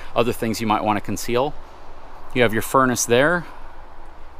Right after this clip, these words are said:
You have a nice air conditioning system right here, and that's what those vents are on the top back. You have some storage on each side.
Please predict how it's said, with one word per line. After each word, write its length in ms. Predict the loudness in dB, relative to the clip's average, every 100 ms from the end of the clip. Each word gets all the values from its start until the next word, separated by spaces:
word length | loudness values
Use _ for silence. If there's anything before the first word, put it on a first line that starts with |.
| -10 -8 -10 -8 -6 2
You 100 | 4
have 140 | 4
a 280 | 2 0 0
nice 300 | 0 2 2
air 160 | 0 0
conditioning 440 | 2 0 0 -2
system 360 | -2 -4 -2 0
right 160 | 0 0
here, 200 | 0 2
and 100 | 4
that's 180 | 4
what 140 | 2 2
those 220 | 2 2
vents 320 | 2 2 2
are 280 | 2 4 4
on 120 | 4
the 80 | 0
top 320 | 2 2 2
back. 300 | 2 2 2 -4 -4 -4 0
You 80 | 0
have 80 |
some 140 | 0 -2
storage 420 | 0 2 2 2
on 140 | 0
each 200 | 0 -2
side. 440 | 2 4 4 2